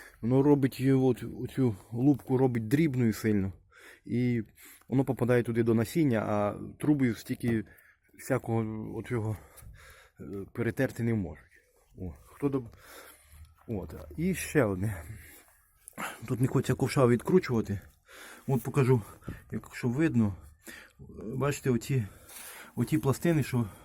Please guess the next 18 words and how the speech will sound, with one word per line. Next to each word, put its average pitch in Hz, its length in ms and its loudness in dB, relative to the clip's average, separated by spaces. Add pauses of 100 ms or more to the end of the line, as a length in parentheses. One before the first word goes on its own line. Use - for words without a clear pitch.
(240)
оці 117 160 -4
противоріжучі, 117 840 4
я 101 80 0
кажу, 95 300 -6 (180)
пластини. 156 440 -4 (340)
Оті 120 220 -2
пластини, 165 460 4
я 139 120 2
постав-, 143 300 -6
вони 147 160 2
в - 20 4
мене 170 180 4
були, 143 200 2
стояли, 147 540 2 (1000)
так, - 100 -16
щоб 113 140 -2
було 110 120 0
видно, 123 320 0